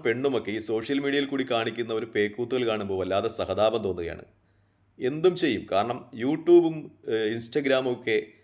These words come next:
കൊടുക്കുന്ന ഒരു സോഴ്സ് ഉണ്ട്, പൈസയുടെ ഒരു സോഴ്സ്. അതുകൊണ്ട് തന്നെ ഈ പൈസ കിട്ടുന്നത് കൊണ്ട് വീട്ടുകാരൊന്നും ചോദിക്കാനും പറയാനും ഒന്നും വരുന്നില്ല. കംപ്ലീറ്റ് അഴിഞ്ഞാട്ടമാണ്. ഒരുത്തനെ ഒരു ദിവസം പ്രേമിക്കുന്നു, കളയുന്നു, പിറ്റേന്ന് വേറൊരുത്തനെ പ്രേമിക്കുന്നു. അങ്ങനെ അങ്ങനെ ഒരു അഴിഞ്ഞാട്ടത്തിൻ്റെ ഒരു തലം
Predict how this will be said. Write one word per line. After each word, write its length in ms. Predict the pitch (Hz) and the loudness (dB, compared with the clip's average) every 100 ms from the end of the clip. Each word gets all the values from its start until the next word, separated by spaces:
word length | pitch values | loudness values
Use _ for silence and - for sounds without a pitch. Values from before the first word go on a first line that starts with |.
| _ _ 113 | _ _ -2
കൊടുക്കുന്ന 420 | 117 117 131 120 | 0 0 -2 0
ഒരു 100 | 117 110 - | 0 -2 0
സോഴ്സ് 320 | 131 147 147 | 0 0 -2
ഉണ്ട്, 120 | 107 104 110 | -4 0 0
പൈസയുടെ 460 | 127 135 170 135 104 | 2 0 2 2 2
ഒരു 80 | 95 | -2
സോഴ്സ്. 260 | 87 85 - - 123 | -6 -10 -16 -6 -4
അതുകൊണ്ട് 260 | 151 165 151 | -2 0 0
തന്നെ 160 | 147 143 | 0 -2
ഈ 20 | 139 | 2
പൈസ 260 | 135 160 175 175 | 2 2 0 -2
കിട്ടുന്നത് 320 | 147 135 135 131 | 0 0 0 -2
കൊണ്ട് 200 | 120 117 120 - _ - 117 | -2 -4 -4 -12 _ -8 -4
വീട്ടുകാരൊന്നും 680 | 127 135 147 135 127 120 123 | -2 2 6 6 4 -4 -4
ചോദിക്കാനും 500 | 110 113 110 120 120 104 | -4 -4 0 0 0 2
പറയാനും 320 | 104 107 107 | 2 2 0
ഒന്നും 140 | 107 101 | -2 -4
വരുന്നില്ല. 320 | - 87 87 - - | -4 -6 -6 -8 -8
കംപ്ലീറ്റ് 460 | 110 117 123 127 113 | -8 -6 -4 -2 0
അഴിഞ്ഞാട്ടമാണ്. 560 | 101 104 104 92 82 - _ _ _ _ - | 0 -2 -2 -4 -6 -16 _ _ _ _ -8
ഒരുത്തനെ 360 | 95 104 117 113 | -4 0 4 4
ഒരു 80 | 120 | 2
ദിവസം 220 | 117 127 117 | 0 -2 -2
പ്രേമിക്കുന്നു, 420 | 120 117 120 123 - | -2 -2 -4 -6 -2
കളയുന്നു, 380 | 98 110 117 131 127 | 2 2 0 -4 -6
പിറ്റേന്ന് 300 | 101 117 113 | -4 0 2
വേറൊരുത്തനെ 320 | 110 110 123 | 2 0 -2
പ്രേമിക്കുന്നു. 420 | 120 117 117 120 143 - _ - _ _ - | -2 -2 -4 -6 -8 -12 _ -20 _ _ 2
അങ്ങനെ 280 | 175 196 190 | 4 6 6
അങ്ങനെ 200 | 185 180 | 6 6
ഒരു 100 | 170 135 | 6 6
അഴിഞ്ഞാട്ടത്തിൻ്റെ 760 | 135 151 165 165 165 160 151 147 | 6 6 4 4 4 2 2 2
ഒരു 100 | 143 127 | 4 6
തലം 280 | 123 143 | 6 6